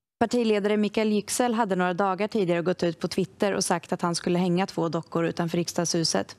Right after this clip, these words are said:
föreställande Sverigedemokraternas partiledare Jimmy Åkesson och Liberalernas partiledare Johan Persson.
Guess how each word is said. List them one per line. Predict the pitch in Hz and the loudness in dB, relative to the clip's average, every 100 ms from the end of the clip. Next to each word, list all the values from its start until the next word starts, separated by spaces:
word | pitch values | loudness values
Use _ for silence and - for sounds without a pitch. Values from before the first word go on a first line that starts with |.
| - | -2
föreställande | 240 208 - 190 190 185 | 0 0 0 2 2 0
Sverigedemokraternas | 180 220 202 196 180 202 185 202 185 | 0 0 2 0 0 -2 0 -4 -2
partiledare | 208 - 190 170 170 170 | -2 0 2 2 2 2
Jimmy | 170 175 | 2 2
Åkesson | 175 165 170 170 165 160 - - | 0 -2 -4 -2 -2 -6 -12 -2
och | 233 | 0
Liberalernas | 226 202 185 175 180 170 | 2 0 0 2 0 0
partiledare | - - 175 160 156 165 165 | -4 0 0 0 0 -2 -2
Johan | 190 165 165 | -2 0 0
Persson. | 170 170 208 | -2 -2 -2